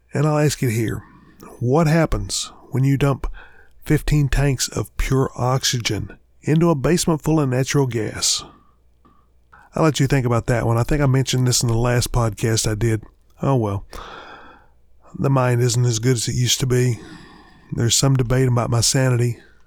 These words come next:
Of course, there's been some debate about my sanity for a long time. I had something interesting happen this week, which goes into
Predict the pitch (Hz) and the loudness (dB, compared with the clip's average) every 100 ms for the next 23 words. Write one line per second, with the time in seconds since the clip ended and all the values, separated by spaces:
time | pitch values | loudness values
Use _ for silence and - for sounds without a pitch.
0 | - - - - - - - - - - | -20 -20 -20 -20 -20 -20 -20 -20 -20 -6
1 | 117 113 - 117 113 107 131 110 120 117 | -2 -2 0 -2 -2 0 0 0 -2 -2
2 | 110 117 117 117 110 120 113 127 127 123 | -2 0 0 0 0 0 0 0 0 0
3 | 113 113 107 107 104 101 127 110 98 98 | -2 -2 0 0 -2 -2 -2 -2 -6 -10
4 | - _ _ _ - _ _ _ _ _ | -14 _ _ _ -20 _ _ _ _ _
5 | - 151 233 226 175 135 151 147 139 113 | -2 2 2 2 2 2 0 0 -2 0
6 | 135 135 127 123 120 - 113 104 101 - | 0 2 2 0 0 0 0 -2 -6 -14
7 | - 120 - - 156 135 139 131 120 117 | -6 -4 -2 0 2 2 0 2 2 2
8 | 113 | 0